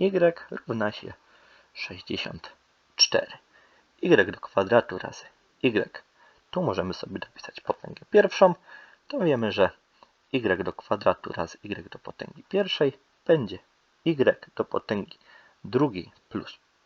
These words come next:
pierwszej, czyli y do potęgi trzeciej jest równe sześćdziesiąt cztery. I teraz, żeby już obliczyć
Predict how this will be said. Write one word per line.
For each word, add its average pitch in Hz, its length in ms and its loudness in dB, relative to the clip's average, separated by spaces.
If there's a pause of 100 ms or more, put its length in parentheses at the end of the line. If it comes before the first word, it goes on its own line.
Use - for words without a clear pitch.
pierwszej, - 480 -6
czyli - 360 2
y 107 300 -2
do - 100 -6
potęgi - 540 -10 (600)
trzeciej 196 520 0 (340)
jest - 340 0
równe 101 440 -4 (1120)
sześćdziesiąt - 840 -10 (500)
cztery. - 260 -8 (420)
I - 160 -8
teraz, 101 340 8
żeby 95 220 -6
już - 260 -12
obliczyć 110 560 -2